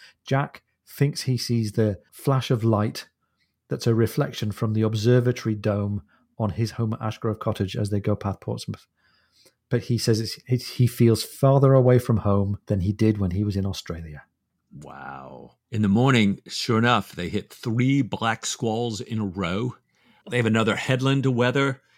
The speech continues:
Speaker 2: And, and Jagiello, as a cavalryman, decides that horses make much better transportation than ships. This whole
Speaker 1: Mm.
Speaker 2: lee shore problem. Horses don't have a lee shore problem here. Uh, Jack, you know,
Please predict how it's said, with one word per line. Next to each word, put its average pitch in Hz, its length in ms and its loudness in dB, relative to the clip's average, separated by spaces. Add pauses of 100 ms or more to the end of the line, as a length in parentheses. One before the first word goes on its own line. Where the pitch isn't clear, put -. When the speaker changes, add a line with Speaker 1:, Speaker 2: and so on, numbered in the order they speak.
(200)
Speaker 2:
And, 110 200 0
and 107 140 -2
Jagiello, 117 600 4
as 95 80 0
a 101 60 -2
cavalryman, 98 600 0
decides 92 400 -2
that 87 100 -6
horses 110 640 -4
make 113 240 -6
much 123 480 -4
better 104 280 -2
transportation 92 1080 -4
than 85 160 -6
ships. - 420 -4
This - 180 -10
whole 110 240 0
Speaker 1:
Mm. 98 180 -4
Speaker 2:
lee 120 180 0
shore 107 400 -2
problem. 90 500 -2 (160)
Horses 127 340 0
don't 113 180 2
have 101 140 0
a 95 40 -2
lee 95 200 -6
shore 95 260 -4
problem 85 560 -6
here. 82 300 -10 (560)
Uh, 104 140 2 (180)
Jack, 156 560 0 (500)
you 123 100 2
know, 101 140 2